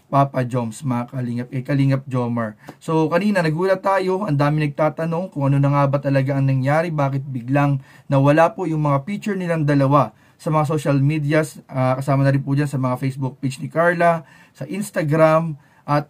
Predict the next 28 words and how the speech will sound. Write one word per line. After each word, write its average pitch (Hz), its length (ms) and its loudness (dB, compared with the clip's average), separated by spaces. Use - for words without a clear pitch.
ah, 147 160 4
nakita 147 240 0
rin 147 160 0
po 151 160 -2
natin 143 320 0
na - 20 4
nawala 147 460 4
rin 160 160 -4
po, 170 400 -4
mga 170 240 2
Kalingap, 139 500 0
ano, 151 400 0
ang, 135 280 2
ah, 123 320 0
mga 131 320 0
shared 175 320 -2
posts. 180 400 0
Katulad 156 320 0
na 156 80 0
rin 156 80 2
po, 151 160 -4
mga 147 160 2
Kalingap, 147 320 -2
ng 147 80 0
pag-congrats 143 640 0
po - 160 -6
ni 135 160 0
Carla 156 640 4